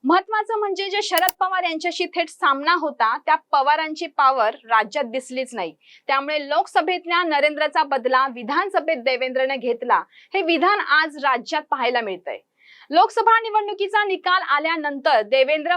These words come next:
फडणवीस यांनी सगळ्यात आधी राष्ट्रीय स्वयंसेवक संघाच्या प्रमुख पदाधिकाऱ्यांसोबत बैठक घेऊन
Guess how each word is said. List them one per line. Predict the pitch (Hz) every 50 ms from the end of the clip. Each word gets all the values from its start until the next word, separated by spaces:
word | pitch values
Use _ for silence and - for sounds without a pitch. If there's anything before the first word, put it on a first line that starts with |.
| 339
फडणवीस | 320 285 269 285 277 285 294 320 302 302
यांनी | 285 254 262 285
सगळ्यात | - - - 311 262 226 247 285 320 370 359 - -
आधी | 247 254 233 311 302 247
राष्ट्रीय | 220 240 226 240 - - 339 359
स्वयंसेवक | 381 370 349 320 302 302 311 - 302 302 294
संघाच्या | - 311 269 247 226 262 240 240 - 269 254
प्रमुख | 262 - - 277 269 269 311 - - -
पदाधिकाऱ्यांसोबत | 269 247 269 262 240 254 254 - 269 254 254 254 262 254 - 277 247 226 226 277 262 214 196 202
बैठक | 233 233 226 226 - 339 311 269
घेऊन | 208 - 220 277 262 214